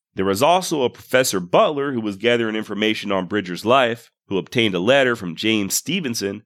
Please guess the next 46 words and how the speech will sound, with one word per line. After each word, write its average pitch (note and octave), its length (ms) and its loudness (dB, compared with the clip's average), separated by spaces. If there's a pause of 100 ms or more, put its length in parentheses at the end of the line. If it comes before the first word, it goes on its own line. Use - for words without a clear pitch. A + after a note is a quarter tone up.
who A2+ 120 2
had G#2+ 120 2
been A#2+ 180 4
an G#2+ 120 0
assistant F#2+ 540 0
naturalist G#2 720 0
when E2+ 140 -4
Jim G#2+ 240 0
Bridger G#2 300 0
was F2 140 -6
a E2+ 60 -10
scout G2+ 400 0
during F2+ 180 -2
a D#2+ 80 -4
government G2 420 0
survey A#2 460 2
of F#2 80 -2
the E2 80 -6
Yellowstone F#2 540 -2
River G2+ 420 0 (260)
in F#2+ 160 -6
eighteen F#2+ 380 2
fifty-six. - 760 -2 (380)
The - 60 -16
two B2 180 4
men A#2 220 4
spent G#2+ 240 0
time C3 260 2
together, D3 360 2
even A#2 220 2
went G#2 140 0
hunting D3+ 220 0
together, C3+ 540 2
and F#2 180 -4
according A2 320 -2
to F2+ 60 -6
Stevenson, D#3 640 -2 (100)
he C#3 220 2
and A#2 140 2
Bridger C3+ 380 2
were A#2 160 0
engaged A2+ 540 0
in F2 160 -2
many D3 220 2
a D#3 60 2
discussion. - 560 -4